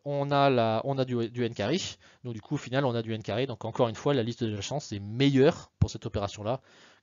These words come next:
que pour le tableau dynamique. Si on veut ajouter un fils à un nœud donné, hein, donc il va falloir, donc, dans le cas de la liste d'adjacence, il va falloir ajouter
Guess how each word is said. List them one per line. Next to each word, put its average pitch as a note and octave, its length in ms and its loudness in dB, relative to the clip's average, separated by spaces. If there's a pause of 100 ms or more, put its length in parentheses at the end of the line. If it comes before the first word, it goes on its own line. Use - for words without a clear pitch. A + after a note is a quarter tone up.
(140)
que C3+ 140 -2
pour A#2+ 240 0
le G#2+ 80 -4
tableau G#2+ 240 -6
dynamique. G2 360 -12 (2000)
Si - 280 12
on F#3+ 60 12
veut G#3 280 12
ajouter F3+ 480 10 (460)
un C#3 180 4
fils - 540 -4
à B2+ 180 2
un B2+ 60 2
nœud A3+ 120 4
donné, B2 220 0 (1120)
hein, D#3 160 0
donc D3 300 -2
il C#3 100 2
va C3+ 80 8
falloir, D3 320 6
donc, A#2 280 -8
dans A2 120 -6
le G#2+ 80 -8
cas A#2+ 160 -4
de G#2+ 80 -10
la F#2+ 80 -8
liste G#2+ 260 -10
d'adjacence, G2 680 -8 (800)
il C#3 60 -2
va C#3 60 4
falloir C#3 280 6
ajouter D3+ 480 2